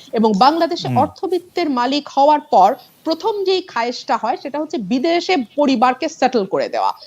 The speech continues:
Speaker 1: স্ত্রী, পুত্র, কন্যা, পরিবার বিদেশে
Speaker 2: হুম।
Speaker 1: চলে যাবে, আমি পরে গিয়ে তাদের সঙ্গে রিটায়ারমেন্টের পর জয়েন করব। সেটা যদি বন্ধ হয়ে যায়, সেটা ডিসি বলেন, এসপি বলেন,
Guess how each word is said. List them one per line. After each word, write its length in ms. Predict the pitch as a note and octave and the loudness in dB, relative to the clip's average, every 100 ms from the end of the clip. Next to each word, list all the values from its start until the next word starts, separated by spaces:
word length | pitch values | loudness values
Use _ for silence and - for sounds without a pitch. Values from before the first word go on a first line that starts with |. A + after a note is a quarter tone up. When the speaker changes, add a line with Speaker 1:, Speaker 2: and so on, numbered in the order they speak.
| - | -18
Speaker 1:
স্ত্রী, 260 | - F4+ | 4 6
পুত্র, 360 | F#4+ E4+ F4 F4 | 6 2 0 -2
কন্যা, 340 | E4+ D4+ D4+ | 0 0 0
পরিবার 440 | D#4+ D4 C4+ C4+ D#4+ | 0 0 4 4 4
বিদেশে 280 | B3+ C4+ D4+ | 0 -2 -2
Speaker 2:
হুম। 80 | |
Speaker 1:
চলে 220 | E4 D#4 D#4 | -2 -2 0
যাবে, 200 | D4+ F#4+ B4 - | 0 -2 -6 -4
আমি 300 | - D4 F#4 | 2 4 4
পরে 320 | F#4 C#4 C4+ C4+ | 2 2 0 -2
গিয়ে 220 | A#3+ F4+ | -4 -4
তাদের 260 | B3+ G#3+ | -4 -4
সঙ্গে 280 | A#3+ C4+ C4+ | -6 -6 -6
রিটায়ারমেন্টের 640 | G#3+ G#3+ A3+ A#3 A#3+ C4+ | -6 -4 -4 -2 -4 -4
পর 160 | C4 D4+ | -2 -2
জয়েন 340 | G3+ F#3+ F3+ E3 | 0 2 0 -2
করব। 260 | D3+ C3 A2 - - | -8 -6 -10 -12 -16
সেটা 440 | - - C4+ C4+ G#4 | -10 0 2 4 4
যদি 260 | F4+ E4+ | 6 4
বন্ধ 340 | A3 F#3+ F#3+ F#3+ | 4 2 0 -2
হয়ে 240 | F#3+ E3 | 0 0
যায়, 160 | D3 D3+ | 0 -2
সেটা 200 | A3+ A3 | -2 -4
ডিসি 400 | F3 A#3+ - D#4+ | 0 0 2 4
বলেন, 380 | E4 E4 B3 - _ _ _ | 6 4 2 -4 _ _ _
এসপি 400 | G#3+ - - D#4 | 0 0 0 2
বলেন, 400 | B3+ D#4 D4+ D#3+ | 4 6 4 2